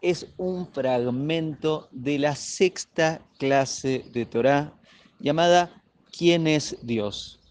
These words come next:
Podés encontrar el podcast completo aquí o en formato de video en mi canal de YouTube.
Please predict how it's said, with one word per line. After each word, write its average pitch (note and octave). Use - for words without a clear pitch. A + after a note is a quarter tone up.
Podés C3
encontrar C3+
el D3+
podcast D#3
completo C#3
aquí G3+
o -
en F#3
formato D3
de D#3
video D3
en D#3
mi C#3
canal B2
de A#2+
YouTube. A2+